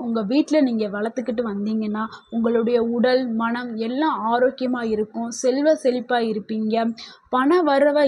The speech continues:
ஈர்த்து கொடுக்கும் இந்த செடி. கற்றாழை செடியோடைய மருத்துவ குணங்கள்னு பார்க்கும் பொழுது, இதனுடைய இலைகள், அதாவது இந்த கற்றாழையை நம்ம சாப்பிடும் பொழுது நம்மளுடைய உடல் வ-, உடல் சூடு வந்து தணிஞ்சு உடலை வந்து குளிர்விக்கும் தன்மை கொண்டது இந்த கத்தாழை செடி.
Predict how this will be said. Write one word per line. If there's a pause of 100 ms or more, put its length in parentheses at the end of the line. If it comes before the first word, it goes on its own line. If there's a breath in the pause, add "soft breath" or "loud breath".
ஈர்த்து
கொடுக்கும்
இந்த
செடி. (1200 soft breath)
கற்றாழை
செடியோடைய
மருத்துவ
குணங்கள்னு
பார்க்கும்
பொழுது, (260 loud breath)
இதனுடைய (160)
இலைகள்,
அதாவது
இந்த
கற்றாழையை
நம்ம
சாப்பிடும்
பொழுது
நம்மளுடைய
உடல்
வ-,
உடல்
சூடு
வந்து
தணிஞ்சு (300 loud breath)
உடலை
வந்து (120)
குளிர்விக்கும்
தன்மை
கொண்டது
இந்த
கத்தாழை
செடி.